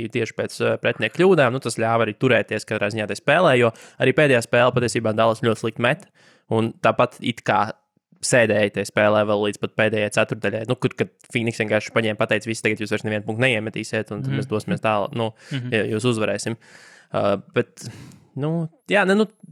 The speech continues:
Speaker 1: skaidrs ir viens, ka šāda, šāda, šāds Dallasas sastāvs, nu,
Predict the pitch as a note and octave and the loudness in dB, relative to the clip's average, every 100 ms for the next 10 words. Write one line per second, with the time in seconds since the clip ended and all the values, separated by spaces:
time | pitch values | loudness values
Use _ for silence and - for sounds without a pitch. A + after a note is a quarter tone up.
0 | - _ _ _ _ _ _ - - D#3 | -20 _ _ _ _ _ _ -8 0 2
1 | F#3 - B2 A#2 D#3 F#3+ F3 - _ _ | 2 2 0 2 0 0 -2 -2 _ _
2 | _ - C3+ D3 C3+ A#2 - - C#3+ D3+ | _ -2 2 4 4 0 -4 0 4 4
3 | A#2+ A2 A2 - - B2+ C3 - A2+ A2+ | 2 -4 -12 -10 -2 2 2 0 2 4
4 | B2 B2 B2 - G#2 - C#3+ D#3+ D#3+ B2 | 2 0 -6 -2 -2 0 0 0 0 2
5 | B2 A#2+ G#2+ | 2 0 -6